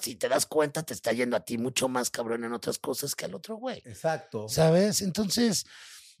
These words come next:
Speaker 1: creo que va por ahí. Pero ahora, esto lo hablamos nosotros que somos buen pedo, ¿no?
Speaker 2: <laughs>
Speaker 1: O sea,
Speaker 2: Claro.
Speaker 1: porque sí hay mucha banda que sí está muy rencorosa y,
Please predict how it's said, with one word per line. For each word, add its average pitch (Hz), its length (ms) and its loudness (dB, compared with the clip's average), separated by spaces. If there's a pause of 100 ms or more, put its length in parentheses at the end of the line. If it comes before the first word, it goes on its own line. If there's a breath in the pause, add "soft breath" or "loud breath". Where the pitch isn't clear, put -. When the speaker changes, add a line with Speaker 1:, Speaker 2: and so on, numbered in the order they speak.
(120)
Speaker 1:
creo 214 260 12
que 240 100 10
va 196 160 12
por 202 160 4
ahí. 220 340 6
Pero 170 160 10
ahora, 165 240 10
esto 190 200 0
lo 170 80 6
hablamos 120 280 2
nosotros 104 340 2
que - 80 0
somos 82 300 0
buen 82 240 2
pedo, 101 480 6 (140)
¿no? - 100 -2
Speaker 2:
<laughs> 151 1080 6 (100)
Speaker 1:
O 147 120 -10
sea, 127 220 8
Speaker 2:
Claro. 110 440 8
Speaker 1:
porque 165 320 2
sí 190 140 2
hay 208 80 6
mucha 208 300 -2
banda 120 260 0
que - 80 -12
sí - 120 -10
está 104 180 -4
muy 95 160 -10
rencorosa 85 760 -4
y, 78 200 -8